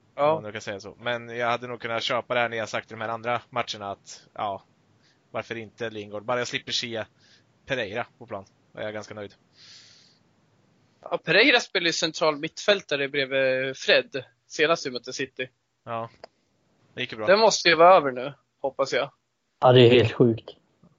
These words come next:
Speaker 2: Han
Speaker 3: att
Speaker 2: spel-,
Speaker 3: han
Speaker 2: han spelar ju
Speaker 3: satt där.
Speaker 2: där mot Tranmere, va? Mot, bredvid Matic. <laughs> Gjorde han inte det?
Speaker 1: Eh,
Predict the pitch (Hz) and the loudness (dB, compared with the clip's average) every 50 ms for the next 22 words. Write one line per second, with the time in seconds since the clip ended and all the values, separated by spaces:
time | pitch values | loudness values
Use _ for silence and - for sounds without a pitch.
0 | _ - 120 120 107 110 110 110 110 110 110 113 113 - 120 147 139 123 127 147 | _ -2 -2 0 0 0 0 0 0 0 0 -2 -4 -4 -4 -2 0 2 2 2
1 | 147 147 135 135 131 131 131 - - 143 127 110 107 131 151 139 107 107 104 _ | 4 4 2 2 0 -4 -10 -8 -4 -4 -4 -4 -4 -8 -10 -10 -10 -10 -12 _
2 | - 113 113 - - 113 117 117 117 135 120 117 113 117 117 104 95 - 120 - | -16 -18 -18 -18 -18 -20 -20 -20 -18 -12 -10 -10 -8 -8 -8 -10 -10 -12 -14 -16
3 | - - - _ _ _ _ _ - - - _ - - - - - - - - | -16 -18 -20 _ _ _ _ _ -20 -20 -20 _ -20 -20 -20 -20 -20 -20 -20 -20
4 | _ _ - - - - - - - - _ _ _ _ _ _ _ _ _ _ | _ _ -20 -20 -20 -20 -20 -20 -20 -20 _ _ _ _ _ _ _ _ _ _
5 | _ _ _ _ _ _ _ _ _ _ _ _ _ _ _ _ _ 131 120 120 | _ _ _ _ _ _ _ _ _ _ _ _ _ _ _ _ _ -12 -10 -10
6 | 117 110 - 104 135 139 139 139 135 | -10 -10 -12 -12 -10 -8 -8 -8 -10